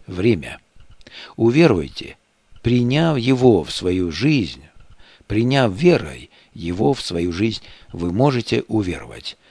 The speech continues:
Он может простить вас, может простить и очистить ваши грехи и сделать вас новым творением. И вы получите в свое время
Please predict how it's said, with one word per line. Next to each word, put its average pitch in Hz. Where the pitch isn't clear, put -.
Он 82
может 123
простить -
вас, 98
может 95
простить -
и 101
очистить 110
ваши 90
грехи 92
и 85
сделать 131
вас 107
новым 107
творением. 71
И 98
вы 123
получите 117
в -
свое 104
время 98